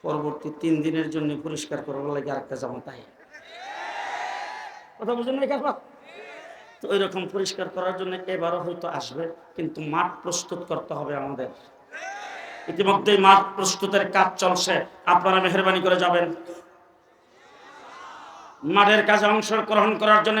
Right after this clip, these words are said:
যাবেন, যাবেন সবাই। সেই জায়গার মধ্যে সকলেই যায় অংশগ্রহণ করবেন। শেষ কথা, আমি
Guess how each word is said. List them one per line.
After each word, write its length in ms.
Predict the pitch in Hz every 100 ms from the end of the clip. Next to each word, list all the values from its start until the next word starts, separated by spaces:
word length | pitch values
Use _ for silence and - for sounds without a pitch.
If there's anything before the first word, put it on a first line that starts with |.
| 220
যাবেন, 260 | 220 226 240 - - - - - - - - - - -
যাবেন 220 | 220 247 247 -
সবাই। 280 | 269 269 294 - - - - - - - -
সেই 140 | 226 208
জায়গার 260 | 208 214 214
মধ্যে 180 | - 214 -
সকলেই 300 | 214 208 202
যায় 140 | 202
অংশগ্রহণ 440 | 202 196 196 185 190 185
করবেন। 280 | 180 175 170 - - - -
শেষ 220 | - 190 185
কথা, 260 | 190 185 180 151 - 190
আমি 220 | 196 208